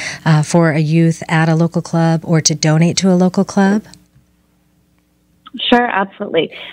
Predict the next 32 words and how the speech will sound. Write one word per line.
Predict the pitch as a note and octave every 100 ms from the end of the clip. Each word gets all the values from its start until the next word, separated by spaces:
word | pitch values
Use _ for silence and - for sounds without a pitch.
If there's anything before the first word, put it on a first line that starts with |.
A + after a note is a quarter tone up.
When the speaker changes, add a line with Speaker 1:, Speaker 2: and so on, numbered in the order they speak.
| - -
Speaker 2:
So | G#3+ G#3+ G#3
there's | - G3+ G3 G3 -
two | C#4+
ways | G#3 G3+
that | G3+
they | G3
can | F3+ G3 F#3+
support. | G3 - D#3 D#3
Um, | F3 F3
one | G3+
is | G#3 G3+
to | G#3+
go | F#3+
to | F#3 G3+
B | F3
D | F3+ G3 G3
C |
A | F#3 F3
dot | F3 D3+
org, | D#3+ D#3 F#3+ C#4 C#4+ - - -
and | F#3 F3 E3 E3+ F#3
there | F3
they | E3+ F3
can | F#3
donate | E3+ E3 E3 -
to | E3+
the |
organization | - D#3+ F3 E3 D#3+ D3+ D#3 -
at | D3+ F3
large. | E3 C#3+ D3 F3 - - -
Um, | - D#3 D#3+
but | -